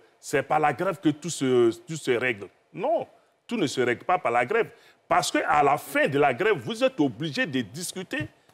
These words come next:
avec l'autorité politique. Vous êtes obligé de discuter avec le gouvernement.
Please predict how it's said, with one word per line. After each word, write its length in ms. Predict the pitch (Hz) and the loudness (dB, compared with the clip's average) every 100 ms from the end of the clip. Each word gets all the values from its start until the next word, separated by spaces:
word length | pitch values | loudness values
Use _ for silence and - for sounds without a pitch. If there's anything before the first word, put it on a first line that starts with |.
| _ | _
avec 340 | 147 139 202 143 | -2 0 0 2
l'autorité 540 | 131 147 127 127 180 | 0 2 -2 0 0
politique. 560 | 175 147 107 117 - - _ _ _ _ - | 2 -2 -6 -14 -18 -20 _ _ _ _ -6
Vous 120 | 196 | 0
êtes 160 | 262 175 | 4 4
obligé 440 | 151 147 170 269 | 2 0 -2 0
de 120 | 147 | 0
discuter 680 | 131 - 175 185 185 285 269 - | -2 -4 -8 -8 -8 -8 -8 -2
avec 300 | 131 202 202 | 0 0 -2
le 120 | 135 | -6
gouvernement. 480 | 120 123 120 160 | -8 -6 -6 -8